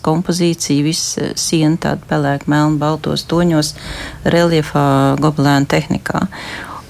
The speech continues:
Un, uh, interesants un arī īpašs ir tas, ka viņa nevis, nu, veidoja to reliefu pēc tam, bet ka viņa jau laikus sagatavoja, uh, bārkstis pē-, attiecīgi pēc garumiem,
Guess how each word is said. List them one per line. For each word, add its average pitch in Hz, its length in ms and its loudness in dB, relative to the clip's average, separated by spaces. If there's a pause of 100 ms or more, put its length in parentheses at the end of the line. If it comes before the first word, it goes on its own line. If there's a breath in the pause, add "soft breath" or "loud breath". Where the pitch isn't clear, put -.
(100)
Un, 156 320 4
uh, 151 520 2
interesants 156 760 0
un 139 140 2
arī 160 320 2
īpašs - 340 0
ir 135 160 0
tas, 262 380 2
ka 156 160 -4
viņa 170 260 0
nevis, 160 540 -2
nu, 160 280 2
veidoja 156 380 0
to 139 160 -4
reliefu 151 500 0
pēc - 260 -8
tam, 247 300 4 (480 loud breath)
bet 170 200 -2
ka 170 100 2
viņa 175 300 4
jau 151 160 0
laikus 214 560 2
sagatavoja, 208 960 2
uh, 165 1000 2
bārkstis 175 720 2
pē-, 180 320 2
attiecīgi 160 560 0
pēc - 240 -2
garumiem, 226 640 4